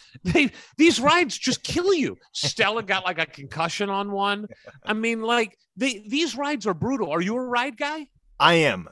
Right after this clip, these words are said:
Speaker 2: The one, well, you know what? It's like, it's sometimes. It's a sometimes. A straight up big cool roller coaster, yes. The ones where it's more three-dimensional and, like, they're shaking your seat while the s-
Speaker 1: Yeah.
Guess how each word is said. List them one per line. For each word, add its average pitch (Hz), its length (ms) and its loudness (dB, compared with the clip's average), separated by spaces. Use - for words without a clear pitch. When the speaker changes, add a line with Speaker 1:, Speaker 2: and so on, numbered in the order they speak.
Speaker 2:
The 151 200 4
one, 208 500 4
well, 202 240 4
you 175 160 0
know 190 140 6
what? 175 300 4
It's 147 240 -4
like, 135 340 0
it's - 340 -4
sometimes. 135 840 0
It's 131 160 -6
a 131 40 -6
sometimes. 131 640 0
A 143 80 -2
straight 226 340 2
up 117 280 -2
big 160 240 -2
cool 160 240 -2
roller 139 340 0
coaster, 151 440 -4
yes. 104 600 -6
The 127 200 -2
ones 160 440 0
where 131 320 0
it's - 180 -4
more 131 600 -2
three-dimensional 139 1200 -2
and, 120 100 -6
like, 117 200 -2
they're 117 120 -6
shaking 131 480 -6
your 98 160 -8
seat 147 400 -10
while 110 160 -2
the 98 80 -6
s- - 220 -4
Speaker 1:
Yeah. 90 100 -16